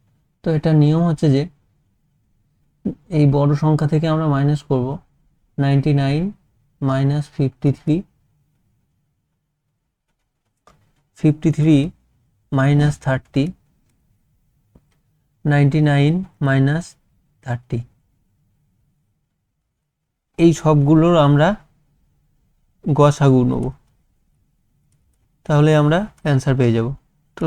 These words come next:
দেখো, এটা কত আসবে? ফর্টি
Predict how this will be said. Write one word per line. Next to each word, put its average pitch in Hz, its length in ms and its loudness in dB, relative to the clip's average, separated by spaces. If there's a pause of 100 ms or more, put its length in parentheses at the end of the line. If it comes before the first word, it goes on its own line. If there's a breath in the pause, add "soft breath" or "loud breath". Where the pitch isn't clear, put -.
(120)
দেখো, 139 220 -2 (1300)
এটা 156 200 0
কত 156 140 0 (120)
আসবে? 160 220 0 (2500)
ফর্টি 143 280 -2